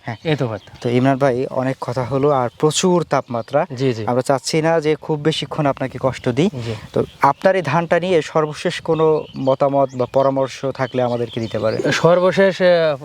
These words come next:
Speaker 2: পরামর্শ আমি বলতে চাই, যদি কৃষক ভাইরা এটা নিয়ে করে অবশ্যই লাভবান হবে,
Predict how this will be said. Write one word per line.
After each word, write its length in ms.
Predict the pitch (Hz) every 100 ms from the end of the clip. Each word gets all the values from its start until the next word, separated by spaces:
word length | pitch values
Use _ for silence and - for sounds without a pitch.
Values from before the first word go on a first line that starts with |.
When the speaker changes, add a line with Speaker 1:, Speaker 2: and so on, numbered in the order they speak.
| 160 160 -
Speaker 2:
পরামর্শ 360 | 170 170 175 190
আমি 120 | 165
বলতে 240 | 175 165
চাই, 160 | 156 170
যদি 220 | 156 165 156
কৃষক 300 | 175 190 175
ভাইরা 260 | 175 180
এটা 280 | 180 165 170
নিয়ে 200 | 170 170
করে 220 | 160 156
অবশ্যই 360 | 143 151 165 180
লাভবান 300 | 156 156 165
হবে, 220 | 170 185